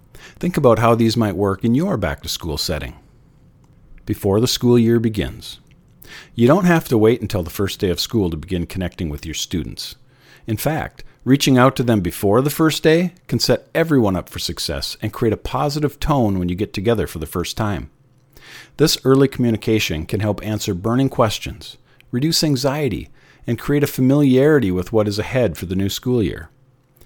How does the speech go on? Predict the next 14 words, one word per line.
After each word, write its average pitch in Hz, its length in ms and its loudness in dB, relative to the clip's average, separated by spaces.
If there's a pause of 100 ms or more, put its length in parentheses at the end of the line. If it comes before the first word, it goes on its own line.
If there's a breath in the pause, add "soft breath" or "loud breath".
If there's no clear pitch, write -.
(320 soft breath)
Whatever 160 320 2
you 214 140 2
do 135 260 4
to 117 80 0
reach 110 260 0
out 113 200 4
to 120 100 -6
your 107 80 0
students 107 360 -2
before 110 440 0
the 120 80 0
school 117 300 -2
year 110 180 2
begins, 98 640 -4